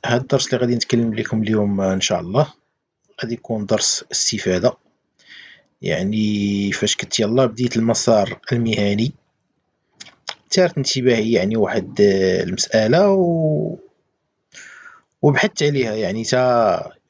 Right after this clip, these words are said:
يعني كبرنا شوية بحثنا عليها. يعني كنت في واحد البوست دو ترانسفورماسيون بحال هادشي اللي كتشوفوا في الصورة.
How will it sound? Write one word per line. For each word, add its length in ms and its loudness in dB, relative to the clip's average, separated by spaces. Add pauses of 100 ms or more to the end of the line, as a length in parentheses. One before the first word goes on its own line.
يعني 240 -2
كبرنا 680 2
شوية 440 2
بحثنا 360 -4
عليها. 320 2 (1000)
يعني 220 2
كنت 160 2
في 120 0
واحد 160 -2
البوست 460 0
دو 80 4
ترانسفورماسيون 880 0 (500)
بحال 180 0
هادشي 220 -4
اللي 120 -4
كتشوفوا 440 -4
في 80 -18
الصورة. 480 -10